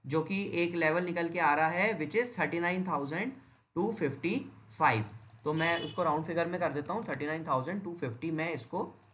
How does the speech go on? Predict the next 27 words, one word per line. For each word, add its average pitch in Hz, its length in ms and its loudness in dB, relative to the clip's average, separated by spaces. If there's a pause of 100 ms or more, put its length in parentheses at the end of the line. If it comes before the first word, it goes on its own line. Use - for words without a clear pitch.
(120)
कर 147 140 4
देता 113 260 0
हूँ। 104 160 0 (300)
इसके 214 180 -2
बाद 214 180 4
जो 226 80 2
हमारा 208 320 4
सीधा 214 320 0
जो 220 120 2
अगला 196 300 2
सपोर्ट 185 360 -2
निकल 180 240 -2
के 196 160 -4
आ 156 300 6
रहा 180 200 6
है, 185 340 0 (240)
वो 160 120 0
निकल 165 300 2
के 180 120 -2
आएगा 151 460 2
सीधे 165 300 -4
हमारा 151 380 0
सपोर्ट 151 440 -4 (440)
ये 131 400 2 (520)
थर्टी 214 360 0
एट 196 300 2
थाउजेंड 156 420 0